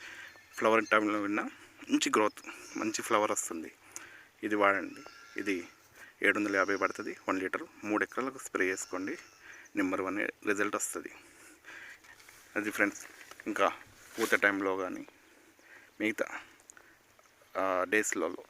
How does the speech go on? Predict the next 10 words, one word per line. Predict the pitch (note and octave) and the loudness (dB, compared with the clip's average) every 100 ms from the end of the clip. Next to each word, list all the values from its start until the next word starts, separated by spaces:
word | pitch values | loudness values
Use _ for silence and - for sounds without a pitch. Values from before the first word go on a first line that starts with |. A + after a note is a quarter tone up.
| - | -8
ఏంటి, | - G#2+ G#2+ - | -2 0 -2 -2
ఏంటి, | G#2 G#2 - | -2 -2 -2
ఎలాంటి | G#2 A2 G#2 | -2 -2 -4
మందులు | G2 F#2+ G2 | -6 -6 -10
స్ప్రే | - - F#2+ | -12 -6 -6
చేయాలి | F#2 F2+ F2+ - - _ _ | -4 -8 -10 -18 -20 _ _
తక్కువ | G#2+ - G2 | -10 -8 -6
ఖర్చులో | F2+ - F#2+ - - _ _ _ - - - _ _ - | -6 -8 -14 -14 -20 _ _ _ -20 -20 -20 _ _ -14
అనేది | G2+ A2 | -8 -4
మంచి | G2+ G#2 B2+ | -4 -4 -6